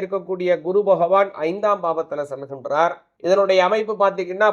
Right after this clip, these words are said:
பூர்வீக சொத்துக்கள், தாத்தா பாட்டியினுடைய உறவில நல்ல செழுமைகள், அதே மாதிரி வந்து பார்த்தோம் அப்படின்னா வெளிநாடு செல்லக்கூடிய பாக்கியம் பரிபூர்ணமாக கிடைக்கும். முன் சொன்ன மாதிரி மகர ராசிக்காரங்களுக்கு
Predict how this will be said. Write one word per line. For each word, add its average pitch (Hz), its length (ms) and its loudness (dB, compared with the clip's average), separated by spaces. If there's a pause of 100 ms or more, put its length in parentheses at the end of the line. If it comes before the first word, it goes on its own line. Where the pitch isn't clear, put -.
பூர்வீக 226 480 -2
சொத்துக்கள், 180 560 -2 (160)
தாத்தா 196 300 2 (120)
பாட்டியினுடைய 185 580 -2 (120)
உறவில 175 420 0
நல்ல 175 260 2 (120)
செழுமைகள், 185 640 4 (800)
அதே 185 120 6 (120)
மாதிரி 190 240 4
வந்து 185 240 2
பார்த்தோம் 185 300 2
அப்படின்னா 175 340 -2 (100)
வெளிநாடு 247 480 4 (100)
செல்லக்கூடிய 196 600 2 (160)
பாக்கியம் 185 580 0 (240)
பரிபூர்ணமாக 196 960 2
கிடைக்கும். 135 400 -4 (160)
முன் 196 120 -4 (100)
சொன்ன 208 160 4 (120)
மாதிரி 202 320 4 (460)
மகர 240 200 6 (120)
ராசிக்காரங்களுக்கு 196 880 0